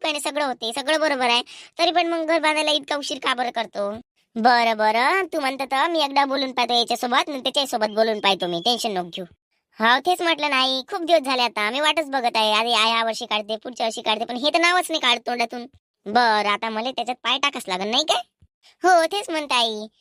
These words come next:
बघा बरं त्या पाटील काकूनं किती छान घर बांधलं, आ? हो बाई, पाटील काकूची काय गोष्ट सांगू तुले? पाटील काकूच्या घरी चाळीस एकर वावर आहे. तसं आपलंही सगळं बरोबर आहे म्हणा. आपलं काही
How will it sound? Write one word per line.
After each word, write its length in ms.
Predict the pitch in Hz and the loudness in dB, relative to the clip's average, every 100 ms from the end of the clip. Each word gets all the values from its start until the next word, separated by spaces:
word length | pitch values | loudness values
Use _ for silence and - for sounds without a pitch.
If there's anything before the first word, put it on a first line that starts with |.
| _ _ | _ _
बघा 260 | 247 285 339 | -2 2 4
बरं 160 | 320 320 | 4 2
त्या 320 | 320 285 302 | 2 2 2
पाटील 300 | 302 302 311 | 0 -2 -2
काकूनं 280 | 294 294 311 | -2 -2 -4
किती 200 | 311 302 | -6 -4
छान 160 | 339 311 | -2 0
घर 160 | 302 320 | 2 4
बांधलं, 340 | 311 302 311 349 | 4 2 -2 -4
आ? 200 | - 247 480 - _ _ _ - - | -2 -2 -2 -8 _ _ _ -10 2
हो 140 | 262 | 4
बाई, 300 | 311 302 330 | 6 6 4
पाटील 280 | 302 302 302 | 0 -2 -2
काकूची 320 | 339 320 302 | -4 -4 -2
काय 140 | 330 339 | 0 2
गोष्ट 240 | 330 330 | 0 -2
सांगू 220 | 339 330 | -2 -2
तुले? 300 | 320 330 330 | 0 4 4
पाटील 300 | 330 277 302 | 4 -4 -6
काकूच्या 300 | 302 277 320 | -8 -4 -2
घरी 120 | 311 | 0
चाळीस 280 | 311 311 311 | 0 0 0
एकर 220 | 320 320 | -2 2
वावर 220 | 320 330 214 | 2 2 2
आहे. 100 | 175 _ _ - | -4 _ _ -10
तसं 140 | 196 | -4
आपलंही 280 | 220 277 359 | -2 0 2
सगळं 220 | 359 320 | 2 0
बरोबर 280 | 277 277 262 | 0 0 2
आहे 80 | 226 | 0
म्हणा. 180 | 196 254 | 0 0
आपलं 280 | 294 247 | 0 -2
काही 500 | 254 247 233 226 226 | -2 -2 -2 -2 -6